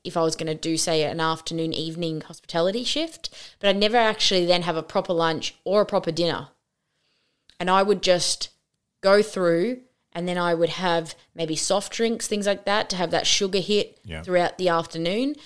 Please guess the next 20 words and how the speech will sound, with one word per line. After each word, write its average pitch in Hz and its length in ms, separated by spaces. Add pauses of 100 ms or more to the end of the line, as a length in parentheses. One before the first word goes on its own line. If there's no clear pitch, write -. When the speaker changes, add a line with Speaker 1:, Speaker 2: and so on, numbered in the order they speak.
(260)
Speaker 1:
And 180 160
then 185 140
I 175 80
would 165 120
get 180 180
to, 180 100
like, 170 160
nine 175 260
o'clock 175 300
at - 80
night 170 340 (1400)
and 165 100
be 165 80
hungry, 185 400
and 165 100
I 170 40
still 208 200
wouldn't 196 160
have 156 180
dinner. 151 400